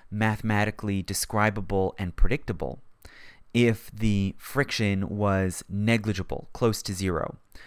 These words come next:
which is basically what it is when you have a dense object like a marble or a bowling ball in free fall.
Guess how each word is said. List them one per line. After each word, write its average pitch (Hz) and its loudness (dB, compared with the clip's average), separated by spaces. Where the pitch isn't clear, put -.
which 135 0
is 113 -2
basically 139 0
what 98 2
it 98 0
is 98 0
when 95 -4
you 92 -2
have 87 -4
a 107 -2
dense 107 2
object 92 0
like 98 -4
a 95 -4
marble 90 0
or 92 -4
a 85 -6
bowling 95 0
ball 82 -2
in 98 0
free 175 2
fall. - -4